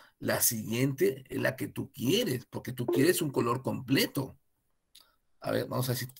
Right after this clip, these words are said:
se está yendo el internet, ¿sí?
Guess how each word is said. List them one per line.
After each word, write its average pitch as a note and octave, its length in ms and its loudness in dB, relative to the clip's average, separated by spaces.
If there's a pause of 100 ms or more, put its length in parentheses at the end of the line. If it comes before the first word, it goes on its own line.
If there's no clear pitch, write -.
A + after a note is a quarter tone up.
(1500)
se A#2 100 -4
está B2 140 -2
yendo C3 240 4
el A#2 80 0
internet, A#2+ 380 -2
¿sí? - 300 -10